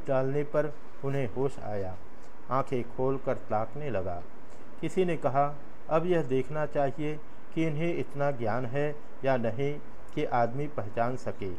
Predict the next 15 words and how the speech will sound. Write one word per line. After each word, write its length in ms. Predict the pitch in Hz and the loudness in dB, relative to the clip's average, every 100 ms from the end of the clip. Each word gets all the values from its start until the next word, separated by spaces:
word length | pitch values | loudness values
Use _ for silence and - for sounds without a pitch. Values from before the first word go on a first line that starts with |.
| - - - - - 165 | -2 -2 -2 -2 -2 0
यह 100 | 175 | 2
कहकर 420 | 180 175 156 170 | 2 0 2 2
उसने 340 | 170 135 160 143 | 0 0 -2 -2
ऊंची 300 | 131 135 160 | -2 0 -2
आवाज़ 460 | 139 117 117 135 135 | 0 2 4 4 2
लगाकर 460 | 120 120 131 135 127 | 0 2 2 2 0
पूछा, 500 | - 120 - 127 131 - - - | -2 -2 0 0 -2 -2 -4 -2
"क्यों 160 | 170 180 | 0 0
महाराज, 440 | 160 127 113 101 101 - - - | 2 2 2 2 0 -2 -2 2
आपको 360 | 135 139 160 139 | 2 2 0 0
दूध 380 | 143 175 151 | 2 2 0
कौन 240 | - 160 180 | 0 0 0
पिला 280 | 170 147 127 | 2 4 4
रहा 240 | 113 104 | 2 0
है?" 180 | 98 | 0